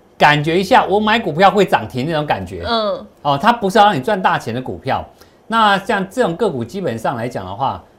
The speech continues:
Speaker 1: 呃，其实提出来给大家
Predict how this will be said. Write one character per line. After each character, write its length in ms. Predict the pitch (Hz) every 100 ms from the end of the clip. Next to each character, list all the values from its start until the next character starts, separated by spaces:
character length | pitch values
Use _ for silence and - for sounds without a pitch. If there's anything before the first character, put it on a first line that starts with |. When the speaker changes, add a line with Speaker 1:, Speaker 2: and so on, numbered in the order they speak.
| _
Speaker 1:
呃， 400 | 123 123 117 120 - _ _ _
其 160 | 160
实 400 | 160 151 151 160 156 _ _
提 160 | - 165
出 120 | 196
来 120 | 175
给 120 | 139
大 220 | 143 139
家 80 | 143